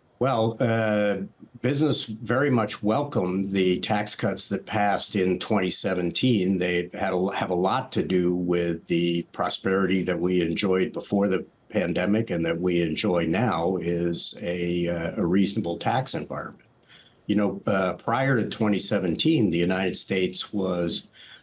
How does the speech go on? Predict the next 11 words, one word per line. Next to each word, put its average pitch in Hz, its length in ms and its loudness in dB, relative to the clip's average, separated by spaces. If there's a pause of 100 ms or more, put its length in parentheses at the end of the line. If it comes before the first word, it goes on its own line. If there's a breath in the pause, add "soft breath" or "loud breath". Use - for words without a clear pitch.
among 104 440 2
the - 120 0
highest 107 640 0
tax - 440 -2
jurisdictions - 1160 -2 (100)
in, 101 640 2
uh, 87 260 -2
among 101 380 2
developed 87 440 -4
countries. 135 680 -4 (540 loud breath)
Um, 85 540 0